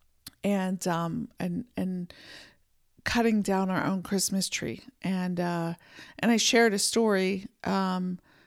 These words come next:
this was a post shared on my face-, my personal Facebook page with just really a small group of people, family,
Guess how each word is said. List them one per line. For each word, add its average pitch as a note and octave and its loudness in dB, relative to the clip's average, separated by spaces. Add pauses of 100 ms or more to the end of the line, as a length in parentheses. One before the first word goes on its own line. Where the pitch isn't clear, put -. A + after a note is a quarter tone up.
(220)
this - -2
was F3+ -2
a F3+ 0
post F#3 -2
shared F#3 -2
on F#3 -2
my F3+ -4 (120)
face-, - -2
my G3 0
personal A3 0
Facebook - -6
page F3 -6
with F#3+ -6
just - -4
really F3 -4 (360)
a G3 -2
small F#3+ 0
group F3 -4
of E3+ -8
people, - -4
family, F3+ -2